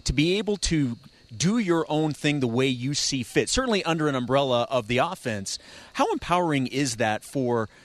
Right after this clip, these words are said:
the offensive coordinator to say, "This, this is your area, you run this"?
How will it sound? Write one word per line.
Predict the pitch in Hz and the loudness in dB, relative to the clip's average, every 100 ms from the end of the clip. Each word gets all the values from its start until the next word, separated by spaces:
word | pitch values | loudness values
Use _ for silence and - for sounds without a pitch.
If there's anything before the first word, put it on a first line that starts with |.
| - - - | -20 -20 -2
the | 151 | 0
offensive | 180 170 151 | 0 -2 -6
coordinator | - 160 139 120 | -2 -2 0 -2
to | |
say, | - 113 | -2 -2
"This, | 175 - - | -2 -2 0
this | 147 - | 0 2
is | 185 110 | 0 0
your | 147 180 196 196 - - 180 | 2 2 2 -2 -8 -6 0
area, | 180 151 120 120 110 | 2 2 2 0 -4
you | 107 127 117 175 | -10 -6 0 0
run | 165 143 123 107 | 2 2 2 0
this"? | 80 - - - | -8 -8 -10 -12